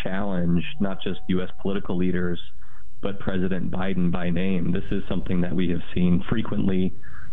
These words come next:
from President Zelensky, where he'll basically accuse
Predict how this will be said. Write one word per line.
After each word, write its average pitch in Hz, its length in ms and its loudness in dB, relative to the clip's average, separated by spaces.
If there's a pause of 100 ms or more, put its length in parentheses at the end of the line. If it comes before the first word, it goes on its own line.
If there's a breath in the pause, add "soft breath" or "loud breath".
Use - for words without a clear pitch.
(100)
from 92 160 0
President 92 500 0
Zelensky, 95 640 0
where 90 200 0
he'll 90 300 0 (160)
basically 95 440 0
accuse 95 380 2